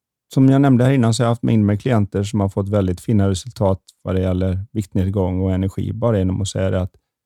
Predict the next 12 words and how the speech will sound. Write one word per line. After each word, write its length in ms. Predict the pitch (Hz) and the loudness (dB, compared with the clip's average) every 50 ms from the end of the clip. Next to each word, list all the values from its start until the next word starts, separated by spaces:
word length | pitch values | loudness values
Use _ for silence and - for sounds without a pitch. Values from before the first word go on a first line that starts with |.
| _ _ _ _ _ _ _ _ _ _ - | _ _ _ _ _ _ _ _ _ _ -4
innan 200 | 110 110 107 107 | -2 0 2 2
jag 180 | 113 113 113 110 | 2 2 2 2
äter 160 | 98 - - | 0 -2 -6
frukost 600 | 98 - 101 92 - _ - - 101 101 - - | -4 -4 -4 -4 -4 _ -8 -6 -6 -6 -8 -10
så 400 | - - - 120 117 113 113 104 104 - _ _ _ _ _ _ _ _ _ | -16 -12 -8 -6 -6 -4 -4 -6 -8 -10 _ _ _ _ _ _ _ _ _
andas 380 | 131 131 120 101 95 95 98 - | 2 2 2 2 2 0 0 0
jag 120 | 110 104 | -2 -2
och 60 | 113 | 0
går 180 | 110 113 98 95 | 0 0 0 0
en 60 | 95 | 0
liten 220 | 98 101 113 117 107 | 0 -2 -2 -4 -2
sväng 300 | - 117 98 98 98 | -2 -2 -2 -2 -4